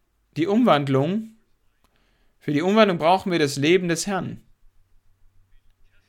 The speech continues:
Und auch viele Prüfungen und Drangsale. Schaue das Leben des Herrn an, als er hier auf der Erde war.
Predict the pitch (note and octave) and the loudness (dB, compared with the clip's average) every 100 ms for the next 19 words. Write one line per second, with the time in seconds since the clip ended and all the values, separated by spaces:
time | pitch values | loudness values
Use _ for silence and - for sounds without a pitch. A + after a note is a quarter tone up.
0 | _ _ _ _ _ _ - _ _ - | _ _ _ _ _ _ -20 _ _ -8
1 | D3 F#3 B3 C4 - - _ _ C#3 C#3 | 0 2 2 -2 -10 -20 _ _ 2 4
2 | D#3 F#3+ F#3 - - - - E3+ G3 G3 | 4 0 -6 -18 -20 -16 -6 -2 2 2
3 | G#3 G#3 _ - _ _ - G#3 A#3 A3 | 2 -6 _ -20 _ _ -6 -2 -2 -2
4 | C#3 A#2 C#3 G3+ G3 D3+ C#3 B2 C#3 E3+ | -6 -6 -6 -8 -8 -8 -6 -2 -2 -2
5 | C3+ A#1 A1 - - _ _ _ _ _ | -2 -2 -4 -10 -14 _ _ _ _ _
6 | _ _ _ _ _ _ _ _ _ _ | _ _ _ _ _ _ _ _ _ _
7 | _ - - F3 G#3+ B3 A#3 F3+ - D#3+ | _ -12 2 6 6 4 2 0 0 2
8 | G3+ G3+ F#3+ G#3+ A3 A3+ F#3+ F#3 E3+ F3 | 4 2 -2 0 -2 -2 -4 -4 -4 -4
9 | F3 F3+ F3+ - A3 G#3+ D3+ C3+ - | -2 -2 -2 -6 -6 -4 -6 -8 -12